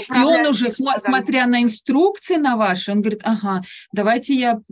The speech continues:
Speaker 1: там дам этому ребенку, проспонсирую учебу, а вот этому ребенку помогу там в его семейных делах, а вот этому вот передам бизнес».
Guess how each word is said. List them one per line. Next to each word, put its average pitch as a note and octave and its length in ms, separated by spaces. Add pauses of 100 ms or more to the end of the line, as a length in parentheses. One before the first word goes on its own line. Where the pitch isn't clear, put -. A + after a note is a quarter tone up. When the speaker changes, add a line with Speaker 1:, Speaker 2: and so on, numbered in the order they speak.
(160)
Speaker 1:
там G3 260
дам F#3+ 360
этому F#3+ 240
ребенку, F#3+ 420
проспонсирую F#3 760
учебу, G#3+ 520
а F#3+ 60
вот F#3+ 200
этому G3+ 260
ребенку G3 440
помогу F3+ 540
там F#3 280
в - 240
его F3+ 180
семейных A3 520
делах, G#3 340
а F#3+ 80
вот F#3 200
этому A#3 260
вот G3+ 140
передам G3 380
бизнес». E3+ 240